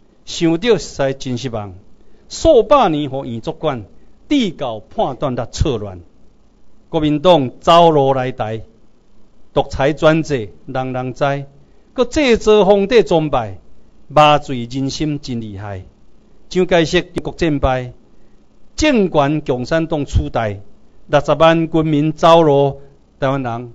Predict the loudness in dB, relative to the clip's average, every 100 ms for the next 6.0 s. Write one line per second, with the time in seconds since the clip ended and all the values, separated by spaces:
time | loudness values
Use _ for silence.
0 | -10 -6 -6 -6 -8 -4 -6 -4 -6 -8
1 | -14 -20 _ -20 -20 -20 -6 4 4 4
2 | 4 2 2 -4 0 2 2 0 2 4
3 | 6 6 4 -2 -8 -18 -20 -20 -20 -20
4 | -16 -10 -8 -2 2 4 4 2 -2 0
5 | 0 0 -4 -4 -4 -4 -4 -4 -4 -6